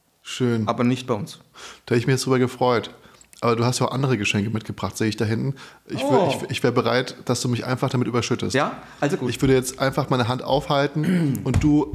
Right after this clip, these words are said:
Speaker 1: stapelst, bis es, bis, bis meine Hände nachgeben.
Speaker 2: Dann sehe ich hier diesen formschönen Brotbeutel. Die beste Art, ein Brot richtig zu lagern.
Speaker 1: Ist das so?
Speaker 2: Axel Schmidt Brot. Ah, nicht die beste. <laughs>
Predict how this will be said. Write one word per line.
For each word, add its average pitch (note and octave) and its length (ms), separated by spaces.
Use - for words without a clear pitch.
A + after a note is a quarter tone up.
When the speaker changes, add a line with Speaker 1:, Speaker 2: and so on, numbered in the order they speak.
Speaker 1:
stapelst, C#3+ 640
bis C#3 160
es, C3 140
bis, C#3+ 200
bis D3+ 380
meine C3+ 240
Hände C3+ 300
nachgeben. A#2 600
Speaker 2:
Dann B2 160
sehe D3+ 120
ich D#3 80
hier E3 80
diesen D#3+ 320
formschönen F3+ 720
Brotbeutel. A2+ 760
Die C3 80
beste G#3 460
Art, D3 360
ein C3+ 200
Brot D3+ 400
richtig - 480
zu F#3 80
lagern. B2+ 400
Speaker 1:
Ist D#3 160
das E3+ 200
so? F#3+ 40
Speaker 2:
Axel F#3+ 160
Schmidt F3 300
Brot. C#3+ 260
Ah, D#3+ 180
nicht E3 200
die G#3 60
beste. D#3 440
<laughs> - 640